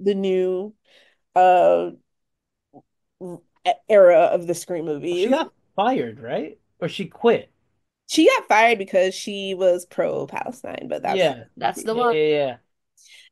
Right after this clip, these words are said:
Speaker 1: And then, um, Jenny Ortega left the series
Speaker 2: In solidarity.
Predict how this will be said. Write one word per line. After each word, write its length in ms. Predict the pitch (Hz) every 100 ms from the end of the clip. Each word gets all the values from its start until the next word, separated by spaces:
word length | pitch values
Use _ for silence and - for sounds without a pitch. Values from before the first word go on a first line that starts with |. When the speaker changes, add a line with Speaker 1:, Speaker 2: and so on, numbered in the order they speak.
| -
Speaker 1:
And 240 | 214 202
then, 380 | 208 208 196 190
um, 420 | 202 196 180 175 180 -
Jenny 240 | 196 208
Ortega 560 | 190 180 208 185 175 175
left 800 | 170 165 180 _ _ - - _ -
the 140 | 190
series 460 | 180 180 180 190 175
Speaker 2:
In 140 | 160
solidarity. 800 | - 160 147 143 131 120 113 -